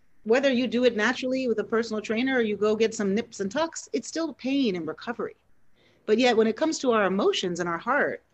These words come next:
and big change is part of our heart because you have to jump out and have a leap of faith, we are so traumatized from the, the patterns and stories we created in our survival young years that maybe well-meaning adults couldn't catch,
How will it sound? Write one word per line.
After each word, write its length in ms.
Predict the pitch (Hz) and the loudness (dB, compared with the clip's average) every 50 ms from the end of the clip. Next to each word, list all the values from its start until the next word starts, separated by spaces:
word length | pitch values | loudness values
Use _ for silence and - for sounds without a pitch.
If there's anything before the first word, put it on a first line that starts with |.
| _ _ _ _ _ _ _ - | _ _ _ _ _ _ _ -4
and 180 | 175 185 190 | -2 0 4
big 180 | 185 233 226 233 | 4 4 4 4
change 380 | - - 233 247 254 226 208 | 2 4 4 6 6 4 4
is 120 | 185 180 185 | 2 0 -2
part 240 | - - 190 180 180 | -2 -4 -2 -2 0
of 100 | 170 165 | -2 -2
our 100 | 151 147 | -4 -6
heart 400 | - 233 247 247 170 - - - | -2 -2 0 0 0 -2 -6 -12
because 240 | 151 - 165 147 | -12 -12 -10 -8
you 60 | 175 175 | -6 -6
have 100 | 175 - | -6 -6
to 80 | - 156 | -8 -12
jump 340 | 151 - 196 190 190 185 | -6 -4 -2 -2 -2 -2
out 200 | 196 208 208 190 | -2 -2 -2 -2
and 100 | 120 165 | -4 -6
have 120 | 165 156 - | -8 -8 -8
a 40 | 151 | -8
leap 240 | 156 165 165 - | -6 -6 -10 -10
of 100 | - 147 | -12 -12
faith, 440 | - 247 285 285 240 208 196 - - _ _ _ _ _ _ _ _ _ _ _ | -6 -4 -2 2 2 2 0 0 -6 _ _ _ _ _ _ _ _ _ _ _
we 180 | - 196 240 262 | -2 0 2 4
are 60 | 240 | 2
so 320 | 226 226 - 285 285 294 262 | 2 0 -2 -2 -2 -2 -2
traumatized 880 | - - - 247 233 277 330 302 - - 180 165 170 170 170 - - | -6 -8 -4 -2 -2 0 0 -2 -2 -4 -4 -4 -2 -4 -4 -6 -6
from 360 | - 175 170 165 160 165 165 _ _ _ - - - - - - | -6 -6 -4 -4 -6 -8 -10 _ _ _ -20 -20 -20 -20 -18 -4
the, 320 | - 190 180 170 160 160 - - _ _ _ _ _ - - - | 0 0 0 0 0 -4 -8 -20 _ _ _ _ _ -20 -20 -10
the 80 | - 196 | -10 -10
patterns 480 | 185 - 202 247 269 254 233 202 185 | -8 -4 0 0 2 2 2 2 0
and 100 | 175 175 | -2 -8
stories 340 | - - 226 233 233 214 175 | -6 -2 2 4 4 4 2
we 100 | 175 190 | 0 -8
created 420 | 190 - 190 180 190 202 180 160 - | -6 -4 -2 0 2 2 2 0 -2
in 120 | - 180 | -2 -8
our 100 | 170 170 | -8 -8
survival 580 | - - 175 160 143 170 170 196 208 180 170 160 | -6 -8 -8 -6 -4 -2 -2 -2 -2 -2 -2 -2
young 260 | 160 165 165 165 160 | -2 -4 -4 -4 -4
years 520 | 170 240 302 226 156 151 180 - - - - _ _ - _ _ - - - - - | -4 -2 -2 -2 -2 -2 -4 -8 -10 -14 -16 _ _ -20 _ _ -20 -20 -20 -20 -8
that 180 | - 180 175 160 | -4 -4 -4 -2
maybe 320 | 185 185 175 170 196 196 180 151 - - - - | -2 -4 -2 -2 -2 -2 -2 -4 -10 -12 -16 -8
well-meaning 340 | - 185 190 190 202 190 185 | -2 0 2 2 4 4 2
adults 260 | 175 180 180 185 185 | 2 0 0 -2 -2
couldn't 260 | - - 202 180 170 156 | -4 -6 -4 -4 -4 -6
catch, 520 | - 262 339 330 226 233 226 - - - | -6 -6 -6 -6 -6 -6 -8 -10 -16 -16